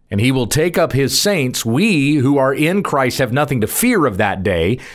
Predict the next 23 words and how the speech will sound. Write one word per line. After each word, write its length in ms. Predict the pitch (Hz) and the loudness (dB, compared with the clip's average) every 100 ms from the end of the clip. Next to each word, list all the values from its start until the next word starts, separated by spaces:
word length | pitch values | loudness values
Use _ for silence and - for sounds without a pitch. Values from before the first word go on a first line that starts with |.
| - | -6
We 160 | 131 208 | -2 0
will 220 | 190 147 | 0 0
marvel 840 | 139 147 175 233 254 175 127 87 - | 0 0 2 2 2 2 0 0 -2
in 160 | 156 | -2
him 240 | 120 127 117 | 0 0 2
on 160 | 113 | 2
that 240 | 107 104 101 | 2 0 2
day, 160 | 107 | 0
according 320 | 92 131 131 113 | 0 0 0 0
to 80 | |
Second 320 | 104 143 127 117 | 0 0 0 -2
Thessalonians 560 | 123 131 131 127 110 | -2 0 0 -2 -2
chapter 320 | - 123 120 | -2 -2 -2
one, 260 | 113 196 147 - - - | -2 -2 -2 -8 -14 -4
when 120 | 143 | -2
he 80 | 127 | 0
takes 300 | 156 143 143 | -2 -2 -2
us 160 | 127 | 0
up 100 | 139 | -2
to 80 | 131 | -2
be 160 | 110 131 | 0 0
with 160 | 120 | 2
him. 240 | 160 202 | 0 0